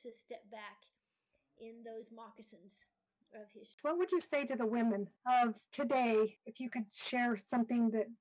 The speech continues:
Speaker 2: would be helpful for them?
Speaker 1: Especially during this year where life has been a little bit different in twenty twenty-one with covid,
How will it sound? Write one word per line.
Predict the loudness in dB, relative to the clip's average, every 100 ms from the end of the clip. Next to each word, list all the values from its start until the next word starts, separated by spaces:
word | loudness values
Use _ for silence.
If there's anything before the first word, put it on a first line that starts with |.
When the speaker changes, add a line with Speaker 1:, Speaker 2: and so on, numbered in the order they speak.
| _ -6
Speaker 2:
would | -2
be | 0 0 -2 _ -6
helpful | -4 -2 -2
for | 0 0
them? | 2 2 0 -4 -18
Speaker 1:
Especially | -10 -4 -2 0 -2
during | 0 -2 -2
this | -2 -6 -6
year | -4 -2 -2 -4 -4
where | -4 -4 -4 -8 -10 -12
life | -8 -8 -8
has | -10
been | -10
a | -6
little | -4 -4
bit | -4 -6
different | -8 -8 -10 -12 -16 _ _ -16
in | -12 -12 -14
twenty | -12 -12 -10
twenty-one | -10 -8 -8 -10 _ _ -20 _ _ _ _ -18 -10 -6 -4 -4 -4 -2
with | -2 -4 -6
covid, | -4 -4 -4